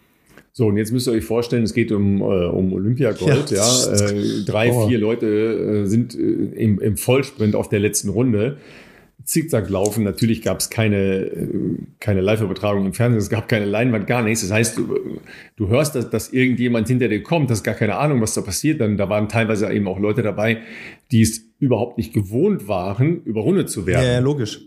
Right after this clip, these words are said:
Speaker 1: Ja?
Speaker 2: Mhm.
Speaker 1: So, und, äh, also ein heilloses Durcheinander. Äh, ja,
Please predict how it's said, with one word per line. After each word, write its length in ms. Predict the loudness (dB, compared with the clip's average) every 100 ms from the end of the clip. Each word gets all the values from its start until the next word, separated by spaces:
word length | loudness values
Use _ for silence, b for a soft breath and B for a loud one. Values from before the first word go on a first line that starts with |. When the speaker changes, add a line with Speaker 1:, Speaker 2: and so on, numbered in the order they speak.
| -2
Speaker 1:
Ja? 180 | 2 4
Speaker 2:
Mhm. 180 | 2 0 B B
Speaker 1:
So, 200 | 2 2
und, 340 | 0 -2 -2
äh, 40 | -2 -6 -6 -8 -10 -2
also 180 | 0 0
ein 340 | 2 0 0
heilloses 500 | 0 0 0 0 -2
Durcheinander. 800 | -2 0 2 2 2 2 2 -2 -2 0 2 0 0
Äh, 40 |
ja, 300 | 0 2 0